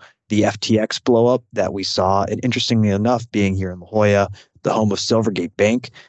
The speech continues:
a, uh, federally chartered bank that was banking a lot of, you know, F T X and F T X's customers, that went through a massive deposit run recently, survived it, came out okay on the other side. But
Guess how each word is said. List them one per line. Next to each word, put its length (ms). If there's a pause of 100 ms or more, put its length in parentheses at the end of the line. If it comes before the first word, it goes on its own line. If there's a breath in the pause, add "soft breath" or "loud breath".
(240 loud breath)
a, 360
uh, 120
federally 460
chartered 520
bank 320
that 180
was 120
banking 440
a 40
lot 180
of, 300
you 80
know, 80
F 180
T 160
X 240
and 80
F 140
T 120
X's 260
customers, 640 (320 soft breath)
that 220
went 220
through 240
a 140
massive 580
deposit 480
run 220
recently, 640 (180 soft breath)
survived 580
it, 160
came 220
out 160
okay 280
on 100
the 120
other 120
side. 440
But 240